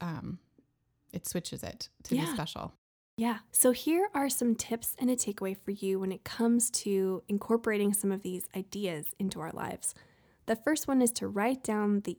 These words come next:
Speaker 2: evening essentials, like what needs to happen for you and your kids. The second thing is to evaluate what's working and not working. The third is to make a plan to creatively tweak what's not working. Sometimes this means rearranging the schedule, like my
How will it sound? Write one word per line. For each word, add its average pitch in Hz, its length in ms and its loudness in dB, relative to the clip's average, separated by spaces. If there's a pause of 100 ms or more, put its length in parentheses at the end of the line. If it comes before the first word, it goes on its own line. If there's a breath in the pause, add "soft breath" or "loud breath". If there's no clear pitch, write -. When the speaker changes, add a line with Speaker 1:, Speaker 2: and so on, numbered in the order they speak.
Speaker 2:
evening 220 500 2
essentials, - 680 -2
like - 160 -6
what 196 240 0
needs 254 220 4
to 311 80 2
happen 240 360 4
for 254 140 0
you 185 380 2
and 175 160 0
your 170 100 -2
kids. - 480 -8 (800 soft breath)
The 226 80 0
second 247 340 4
thing 254 140 6
is 233 140 6
to - 140 -2
evaluate 196 560 2
what's 294 220 2
working 254 380 4
and 226 160 6
not 190 220 2
working. 175 480 -2 (500 soft breath)
The 220 120 4
third 233 500 2
is - 200 0
to 196 100 2
make 196 240 4
a 311 60 6
plan 277 440 2
to 233 100 2
creatively 233 720 0
tweak - 320 -4
what's 165 180 -6
not - 200 -6
working. - 360 -6
Sometimes 202 560 2
this 196 220 0
means 190 380 4
rearranging 202 580 4
the 214 60 0
schedule, 175 440 -2
like 170 220 -6
my 160 180 -6